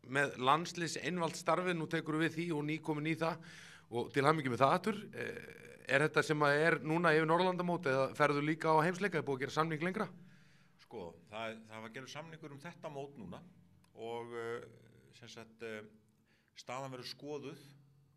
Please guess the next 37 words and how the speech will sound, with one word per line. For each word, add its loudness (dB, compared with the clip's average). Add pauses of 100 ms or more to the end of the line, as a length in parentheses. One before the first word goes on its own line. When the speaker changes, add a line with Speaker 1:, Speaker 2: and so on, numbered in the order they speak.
(140)
Speaker 2:
og -18
það, -20
það -14
er -20
pressa -10
á -8
manni -10
að -12
standa -12
sig -16 (760)
og, -12 (240)
og -14 (100)
ég -14
held -18
að -14
sé -14
bara -12
fundur -14
eftir -18
mót -16
og, -14
og -20
þá -12
verði -12 (140)
staðan -12
tekin -16
hvort -14
að, -12 (400)
að -18
verði -18
framhald -12
að -12
minni -12
hálfu -10
eða, -8 (160)
eða, -6 (640)
eh, -20